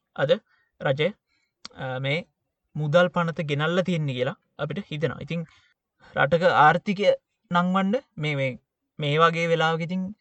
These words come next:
ටිකක් වෙනස් විදිහට හිතන්න ඕනේ තමයි. හැබැයි එහෙම ගේන නීති වලින්, අ, රජයට ආදායමක් නැත්තම්, ඒ නීතිවල ප්‍රතිලාභයක් මිනිස්සුන්ට නැත්තම්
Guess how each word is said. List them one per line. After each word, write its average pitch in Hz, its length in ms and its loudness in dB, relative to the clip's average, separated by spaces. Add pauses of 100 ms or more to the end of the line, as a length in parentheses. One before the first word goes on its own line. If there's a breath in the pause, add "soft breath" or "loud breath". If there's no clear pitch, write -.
(480)
ටිකක් 156 240 -2
වෙනස් 170 280 2
විදිහට 180 380 0 (100)
හිතන්න 170 420 2
ඕනේ 185 200 2 (100)
තමයි. 139 240 -2
හැබැයි 165 380 0 (440 soft breath)
එහෙම 175 320 -2
ගේන 170 340 -2
නීති 151 320 -4
වලින්, 185 240 0 (580 soft breath)
අ, 117 340 -12 (240)
රජයට 160 420 0 (220)
ආදායමක් 180 580 4
නැත්තම්, 147 360 -6 (440)
ඒ 151 100 -2
නීතිවල 160 440 -2 (280)
ප්‍රතිලාභයක් 202 760 2
මිනිස්සුන්ට 185 500 -2
නැත්තම් 160 480 -2